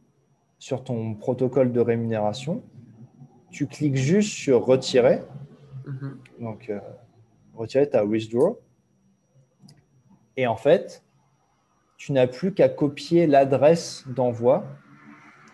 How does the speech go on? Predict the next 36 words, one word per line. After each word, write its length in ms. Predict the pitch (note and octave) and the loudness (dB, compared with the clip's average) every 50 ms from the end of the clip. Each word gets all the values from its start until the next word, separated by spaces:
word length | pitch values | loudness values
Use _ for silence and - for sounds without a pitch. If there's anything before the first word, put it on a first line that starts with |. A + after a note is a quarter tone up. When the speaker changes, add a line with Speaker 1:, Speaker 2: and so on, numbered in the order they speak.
| - C3+ | -10 0
Speaker 1:
que 80 | C3 F3 | 0 0
Speaker 2:
Ouais. 40 | E3+ | 0
Speaker 1:
tu 200 | - - - C#3+ | 0 -4 0 2
vas 340 | C#3+ C#3+ D3 C#3 - - - _ _ _ _ _ _ _ _ _ _ | 4 4 4 2 -2 -8 -16 _ _ _ _ _ _ _ _ _ _
trouver 460 | - - - D3+ D3 C#3 D3 D#3+ F#3+ | -20 -12 -8 -6 0 2 4 4 4
sur 200 | G#3 G#3 - C3 | 2 0 -4 -6
ton 140 | - C3+ B2 | -6 -6 -8
protocole 560 | A#2 - C3+ C3+ C#3 C#3 C3 C3+ D#3+ D#3+ D#3 | -4 -4 -4 -2 0 -2 0 0 0 0 2
de 80 | C#3+ C#3+ | 0 0
rendement. 420 | C3+ C3 C3+ C3+ C3+ A#2+ A2 G#2+ - _ _ _ _ _ _ _ _ _ _ _ _ | 0 2 0 -2 -2 -6 -8 -10 -12 _ _ _ _ _ _ _ _ _ _ _ _
Je 100 | - A#2 | -6 -6
vais 80 | A#2+ | -4
faire 160 | A#2 - D3 C3 | -2 0 0 0
un 140 | C3 C3 | 2 2
exemple, 420 | C3+ C3+ C3 B2+ C3+ D3 D3+ D3+ D3 | 0 0 -2 0 0 0 0 -2 -4
comme 160 | - A2 G#2+ | -8 -8 -8
ça, 80 | B2+ C3+ | -8 -8
ça 140 | C3 - | -8 -6
va 60 | G#2+ G2+ | -8 -8
être 120 | G2+ - | -10 -12
plus 160 | - - A2+ | -14 -16 -16
simple. 380 | - - C#3 F3 G#3 - - _ _ _ _ _ _ - | -10 -8 -8 -10 -10 -12 -18 _ _ _ _ _ _ -16
Speaker 2:
Yes. 340 | D3 B2 B2+ C#3 - - - _ _ _ _ _ _ _ - _ _ _ | -14 -14 -14 -14 -16 -20 -20 _ _ _ _ _ _ _ -20 _ _ _
Speaker 1:
Imaginons 580 | D3 D3+ D3+ D#3 D#3+ D3+ D#3 D#3+ D#3+ E3+ G3 G#3 | -4 0 2 2 2 2 -2 -2 -2 -2 -2 -2
que 60 | G#3 | -4
tu 160 | - - C#3 | -4 -4 -4
utilises 540 | B2+ B2 - - C#3 D#3 F#3 F3 F3+ - - - | -4 -4 -4 -2 0 0 0 0 -2 -8 -12 -10
Nexo 680 | C#3 B2+ C3+ C#3 C3+ - - - - D3 F3+ G#3+ G#3+ - _ _ _ _ | -6 -6 -4 -4 -6 -8 -8 -4 -2 -2 -2 -4 -6 -12 _ _ _ _
pour 160 | _ - C3+ | _ -4 0
le 60 | C3 C3 | 0 2
rendement 960 | B2 B2+ B2+ B2+ B2+ C3 C3 B2+ B2+ C3 C3 C3 C3 D3 F3+ G#3 G#3 - _ _ _ _ _ _ _ - | 0 0 -2 -6 -6 -6 -4 -4 -4 -4 -2 -2 0 0 -2 -4 -6 -12 _ _ _ _ _ _ _ -6
et 140 | B2+ A#2+ | -6 -6
Kraken 640 | B2+ - - C#3+ C#3 C3+ - - D#3+ E3+ F#3 F3 F3+ | -6 0 0 0 0 2 2 2 2 4 2 0 -2
pour 140 | - C#3 B2+ | -2 -2 -2
les 140 | B2+ B2 | 0 0
achats. 320 | B2+ A#2+ B2 - - - | 0 0 -2 -4 -10 -16